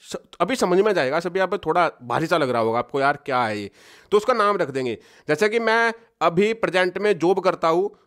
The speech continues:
ओके, तो यहाँ पर कम्युनिटी क्या होगी मेरी दोस्तों, जिस ऑर्गेनाइजेशन में मैं काम करता हूँ, मान लीजिए कि मैं आईआईटी रुड़की में काम करता हूँ,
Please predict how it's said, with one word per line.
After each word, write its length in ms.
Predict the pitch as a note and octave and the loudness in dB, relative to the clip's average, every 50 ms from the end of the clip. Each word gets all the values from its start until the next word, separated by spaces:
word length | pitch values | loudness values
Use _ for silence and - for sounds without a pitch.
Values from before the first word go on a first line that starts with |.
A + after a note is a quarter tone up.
| _ - | _ -12
ओके, 340 | C3+ - - F3+ F#3+ G#3+ A3 | -12 -8 -4 -2 0 0 -2
तो 360 | A3 - _ _ _ - E3+ | -4 -8 _ _ _ 0 2
यहाँ 160 | E3+ D#3+ E3 | 2 2 2
पर 140 | E3 - G3 | 0 -2 -2
कम्युनिटी 360 | - G3+ F#3+ F#3 F3+ F3 G#3 | -2 0 0 0 0 0 0
क्या 160 | G#3 G3+ F#3+ F#3 | 0 2 2 4
होगी 260 | F3+ E3+ E3 E3+ F3+ | 2 2 0 -2 -2
मेरी 180 | F3+ F3+ F3 F3+ | -2 -2 -4 -4
दोस्तों, 300 | F3 F#3 F3 - - G#3+ | -4 -4 -4 -2 -2 -2
जिस 240 | E3+ D3+ A#3 B3 - B3 | 0 0 -2 -2 -2 -4
ऑर्गेनाइजेशन 680 | - - E3+ F3 F3 F#3 F3+ F#3+ F#3+ F#3+ D#3+ E3+ E3+ | -4 0 2 2 2 2 2 2 0 0 0 0 0
में 80 | F3+ | 0
मैं 160 | F3 F3+ F#3+ F#3+ F#3 | 0 0 0 0 0
काम 200 | E3+ D#3+ D3+ C3+ | 2 0 2 0
करता 260 | C3 B2 A2 - A2 | -2 -6 -6 -6 -6
हूँ, 80 | G#2+ A2+ | -6 -4
मान 120 | B2 C#3 | -4 -4
लीजिए 180 | D3+ E3 D#3 D#3 | -4 -4 -4 -4
कि 80 | F3+ | -4
मैं 140 | F#3 G3 - - | -4 -4 -2 -2
आईआईटी 560 | D3+ D3+ D#3 D#3 D#3 D#3 D3+ D#3 D3+ D#3+ E3+ | -2 0 0 0 -2 -2 -4 -4 -2 -2 -2
रुड़की 360 | E3+ D3 D3 C#3+ C#3 - D3+ D3 | -2 -2 -4 -8 -6 -6 -4 -2
में 240 | C#3+ C#3+ D3 D#3 | 0 2 2 2
काम 260 | D3+ - C#3+ C3+ C3+ A#2+ | 2 0 0 0 0 -2
करता 280 | A2 G#2+ G2 - G2 | -4 -6 -6 -6 -6
हूँ, 120 | F#2 F2+ | -6 -6